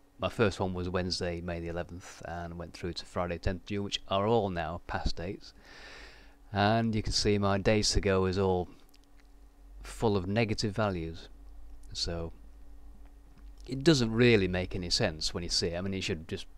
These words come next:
say something else like, um, you know, show finished or date past or whatever, or maybe just blank. Um, there's a, a couple of ways you can solve this problem. One of them is, is cheap and cheerful, which is to use the conditional format.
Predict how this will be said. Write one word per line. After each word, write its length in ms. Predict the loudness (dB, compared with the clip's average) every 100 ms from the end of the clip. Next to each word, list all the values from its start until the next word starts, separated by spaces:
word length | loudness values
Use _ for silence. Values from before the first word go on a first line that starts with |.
| -18 -16 -6
say 360 | 0 2 2
something 380 | 4 4 4 0
else 240 | -2 -2 -4
like, 420 | -4 -4 -8 -6
um, 360 | -4 -4 -6 -10 -16 -20 -20 -20 -20 -16
you 60 | -10
know, 200 | -8 -10 -12
show 340 | -4 0 2
finished 540 | 0 -2 -2 -2 -4 -4
or 300 | -2 -4 -8 -12 -6
date 280 | -4 -4 -6
past 320 | -6 -6 -4
or 180 | -4 0
whatever, 300 | 2 2 0
or 80 |
maybe 240 | 0 -2 -2
just 180 | -4 -2
blank. 400 | -2 -4 -8 -10 -10 -14 -14 -16 -12 2
Um, 480 | 6 6 6 2 -2 -10
there's 360 | 0 4 8
a, 160 | 6 4 -2 -20 -10 -6
a 80 |
couple 400 | 2 6 6 8
of 120 | 6 10
ways 260 | 10 10
you 80 | 6
can 140 | 4
solve 280 | 6 8 8
this 120 | 6
problem. 320 | 2 2 4 6
One 160 | 6
of 20 |
them 140 | 6 4
is, 200 | 4 0 -4
is 200 | -6 -2
cheap 320 | 2 2 0
and 80 | -2
cheerful, 460 | 0 0 0 0
which 200 | -2 -2
is 120 | -6 -4
to 140 | -2
use 340 | 0 0 -2
the 280 | 0 0 0 -4
conditional 640 | -6 -2 6 6 6 -4
format. 720 | -6 -2 2 2 0 -6 -6